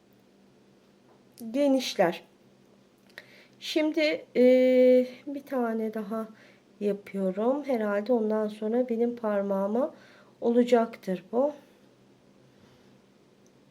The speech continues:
İki, üç tane daha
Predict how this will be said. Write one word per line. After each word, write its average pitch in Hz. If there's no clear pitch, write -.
İki, 262
üç -
tane 202
daha 190